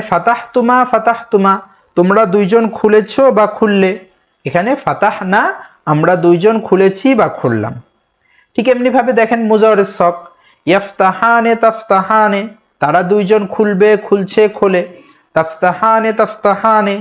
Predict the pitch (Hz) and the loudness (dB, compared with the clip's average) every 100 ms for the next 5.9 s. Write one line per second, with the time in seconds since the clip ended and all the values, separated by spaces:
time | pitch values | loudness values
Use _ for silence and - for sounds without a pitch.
0 | 196 175 175 208 185 208 196 220 214 - | -6 -2 0 0 0 0 2 0 0 -2
1 | 226 208 226 220 - 208 190 220 214 202 | 0 2 2 2 -2 -2 0 -2 0 0
2 | 208 302 427 - _ _ 151 170 - - | 2 0 -2 -14 _ _ -2 -2 -2 -4
3 | 135 - - _ _ _ - 147 170 180 | -4 -4 -14 _ _ _ -6 -2 -2 0
4 | 185 180 233 247 - 185 185 233 254 - | 0 2 0 0 0 0 2 2 0 0
5 | 202 185 - 302 440 _ - 139 | -2 -2 0 0 0 _ -2 -2